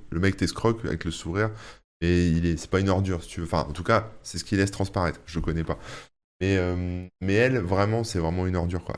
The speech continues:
Et ce qui est, euh, qui est bizarre, c'est qu'en fait, dans la série, euh, finalement, t'es un peu manipulé en regardant la série, où tu te prends d'affection pour elle, en fait.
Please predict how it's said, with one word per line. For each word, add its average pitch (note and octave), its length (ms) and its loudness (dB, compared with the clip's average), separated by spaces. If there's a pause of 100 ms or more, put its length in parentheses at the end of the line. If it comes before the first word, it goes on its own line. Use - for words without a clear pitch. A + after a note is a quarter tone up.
Et F#2 120 4
ce - 80 -4
qui A2+ 140 2
est, A2 100 6
euh, G2 200 6 (520)
qui G#2+ 60 2
est G#2+ 40 6
bizarre, A2+ 340 4
c'est G2+ 160 2
qu'en F2+ 160 0
fait, B2+ 120 2
dans G#2 140 4
la F2+ 100 6
série, C#3+ 540 2
euh, F2+ 60 -4
finalement, G#2 420 0
t'es F#2+ 240 2
un F2+ 100 4
peu A#2 140 0
manipulé A2 560 0
en A#2 80 4
regardant F#2 260 2
la F2+ 120 2
série, B2 320 -2 (600)
où E2+ 100 -2
tu G2+ 140 0
te G2+ 40 -4
prends A#2+ 180 2
d'affection G#2+ 460 2
pour F#2 220 -2
elle, F2 80 -2
en D#2 40 -4
fait. - 240 -10